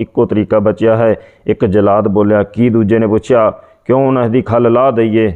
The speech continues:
ਜਲਾਦਾਂ ਨੂੰ ਆਪਣੇ ਬਾਕੀ ਸਾਰੇ ਕੀਤੇ ਯਤਨ ਅਜਾਈ ਜਾਪ ਰਹੇ ਸਨ। "ਇਸ ਨੂੰ ਫਿਰ ਚਰਖੜੀ 'ਤੇ ਚਾੜ੍ਹੋ," ਨਵਾਬ ਨੇ ਜਲਾਦਾਂ ਨੂੰ ਹੁਕਮ ਕੀਤਾ। ਚਰਖੜੀ ਦੇ ਦੋ ਗੇੜਿਆਂ ਮਗਰੋਂ ਸ਼ਾਹਬਾਜ਼ ਸਿੰਘ ਬੇਹੋਸ਼ ਹੋ ਗਿਆ। ਜਦ ਉਸ ਦੇ ਮੂੰਹੋਂ "ਵਾਹਿਗੁਰੂ, ਵਾਹਿਗੁਰੂ" ਧੁਨੀ ਬੰਦ ਹੋਈ,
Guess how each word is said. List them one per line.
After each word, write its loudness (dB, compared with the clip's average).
ਜਲਾਦਾਂ 0
ਨੂੰ 0
ਆਪਣੇ -2
ਬਾਕੀ 0
ਸਾਰੇ 0
ਕੀਤੇ -2
ਯਤਨ 0
ਅਜਾਈ 2
ਜਾਪ 0
ਰਹੇ 2
ਸਨ। -2
"ਇਸ 0
ਨੂੰ 0
ਫਿਰ 0
ਚਰਖੜੀ 0
'ਤੇ 2
ਚਾੜ੍ਹੋ," 0
ਨਵਾਬ 0
ਨੇ -2
ਜਲਾਦਾਂ 0
ਨੂੰ -2
ਹੁਕਮ -2
ਕੀਤਾ। 0
ਚਰਖੜੀ 0
ਦੇ 2
ਦੋ 2
ਗੇੜਿਆਂ 0
ਮਗਰੋਂ 0
ਸ਼ਾਹਬਾਜ਼ 0
ਸਿੰਘ -2
ਬੇਹੋਸ਼ 0
ਹੋ 0
ਗਿਆ। 2
ਜਦ 0
ਉਸ 0
ਦੇ -2
ਮੂੰਹੋਂ 0
"ਵਾਹਿਗੁਰੂ, 0
ਵਾਹਿਗੁਰੂ" 2
ਧੁਨੀ -2
ਬੰਦ 0
ਹੋਈ, 2